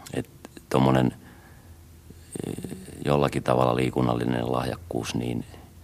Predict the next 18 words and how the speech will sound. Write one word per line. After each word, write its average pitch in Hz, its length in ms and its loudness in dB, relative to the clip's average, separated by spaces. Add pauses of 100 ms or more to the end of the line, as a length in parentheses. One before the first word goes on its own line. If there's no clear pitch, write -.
(1160)
niin - 420 -4 (560)
se - 360 0 (840)
ainakin 69 340 4
minua 73 420 8
auttoi. 62 540 4 (460)
Ja, 67 300 8 (300)
ja 65 320 4 (1700)
varmaan 82 340 8
hiukan 82 200 6
myöhemmin, 78 760 10
niin 64 220 4 (800)
sen 71 200 6
merkitys 71 580 6
oli 69 200 6
jotenkin 73 400 6
ehkä - 240 2 (220)
vielä 67 200 6
suurempi 67 640 4